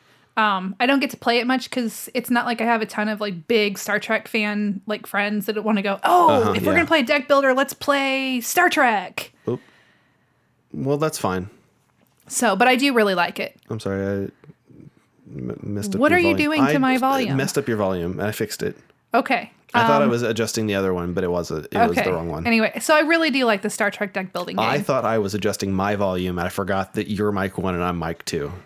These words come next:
Speaker 1: Good job. So I think that the Star Trek deck building game does a really good job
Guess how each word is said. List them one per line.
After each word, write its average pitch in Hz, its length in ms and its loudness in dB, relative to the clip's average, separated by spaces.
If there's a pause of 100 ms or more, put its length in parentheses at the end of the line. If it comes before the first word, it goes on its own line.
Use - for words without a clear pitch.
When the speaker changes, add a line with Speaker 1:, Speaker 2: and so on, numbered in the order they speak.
(100)
Speaker 1:
Good 240 160 -2
job. 185 320 -6 (640)
So 247 480 2 (680)
I 302 140 4
think 381 280 0
that 269 200 4
the 262 80 -4
Star 262 200 2
Trek 254 220 0
deck 214 200 -2
building 220 220 2
game 214 220 2
does 208 140 0
a 214 60 4
really 220 380 2
good 277 200 0
job 208 480 2